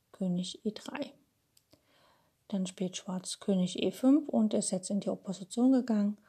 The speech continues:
Und Weiß spielt König F drei und König F fünf. Das heißt also, mit dem König hin und her zu laufen, bringt für den Weißen absolut gar nichts.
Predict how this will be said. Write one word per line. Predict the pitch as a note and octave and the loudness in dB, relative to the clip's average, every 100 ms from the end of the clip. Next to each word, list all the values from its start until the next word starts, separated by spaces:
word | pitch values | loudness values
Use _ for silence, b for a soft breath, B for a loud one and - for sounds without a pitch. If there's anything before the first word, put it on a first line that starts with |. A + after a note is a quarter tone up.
| b b b _ _ | b b b _ _
Und | A#3 A3 G#3+ | 4 6 4
Weiß | G3 F3+ F3+ | -4 -4 -6
spielt | - G3 F#3 - | -4 -4 -4 -8
König | - F3 F#3 - - - | -2 0 0 -4 -14 -4
F | G3+ - | -2 -2
drei | - B3+ B3+ C#4+ C#4+ - - | -4 2 4 2 -2 -6 0
und | A#3 | 0
König | - G3 G3 G#3 - | 2 0 0 -2 -4
F | G3+ | -6
fünf. | - F#3 F3 - B B B | -4 -4 -4 -8 B B B
Das | - G3+ | -6 2
heißt | B3+ C4 A#3 | 4 4 0
also, | G3 | 0
mit | G3+ F#3+ - | 0 0 -4
dem | |
König | G#3 C#4+ D4 - | 4 6 6 6
hin | G#3+ | 4
und | G3 | 4
her | G#3 G#3+ | 2 2
zu | G#3+ | 2
laufen, | A3 A3 A3 A3 | 2 2 4 2
bringt | G#3+ G#3+ G#3+ | 4 4 4
für | - | 2
den | F#3+ F#3 F3+ | 0 -2 0
Weißen | F3+ F3+ A3 | -2 -2 -4
absolut | F3+ - F#3+ F#3 F#3 | -4 -6 -4 -4 -4
gar | - G#3+ | -6 -4
nichts. | G#3 - - | -4 -4 -10